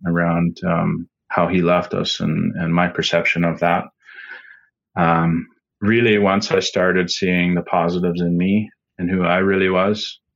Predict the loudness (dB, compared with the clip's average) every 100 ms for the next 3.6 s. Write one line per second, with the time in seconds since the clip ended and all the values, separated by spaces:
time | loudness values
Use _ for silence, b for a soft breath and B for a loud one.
0 | -14 -4 0 2 0 -2 -4 -2 -2 0
1 | 0 0 -2 -4 -6 -6 -4 0 0 0
2 | -4 _ _ -2 0 0 0 0 0 0
3 | 2 2 2 0 -2 -8